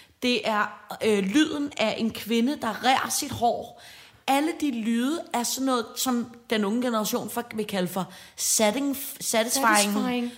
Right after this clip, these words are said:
Speaker 1: Øh, lyde. Og de lyde gør sådan, at man siger, at videofænomenet A S M R giver dig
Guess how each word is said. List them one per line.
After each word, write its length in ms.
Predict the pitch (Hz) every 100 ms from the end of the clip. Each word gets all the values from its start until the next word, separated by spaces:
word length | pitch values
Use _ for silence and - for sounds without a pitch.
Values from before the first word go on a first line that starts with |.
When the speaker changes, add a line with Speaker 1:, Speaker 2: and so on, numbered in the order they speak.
| - - -
Speaker 1:
Øh, 180 | 226 196
lyde. 460 | 190 208 220 302 311 - - -
Og 200 | 233 -
de 140 | 311 311
lyde 600 | 247 214 208 214 262 302 - -
gør 480 | 214 247 285 - -
sådan, 480 | - 277 233 - -
at 180 | 226 226
man 180 | 220 208
siger, 360 | 190 240 233 247 - - - _
at 300 | 240 220 185
videofænomenet 1000 | 262 285 294 285 262 233 214 202 175 196 -
A 160 | 214 208
S 120 | 208
M 80 | 196
R 120 | 202 208 - - -
giver 220 | 269 -
dig 160 | 262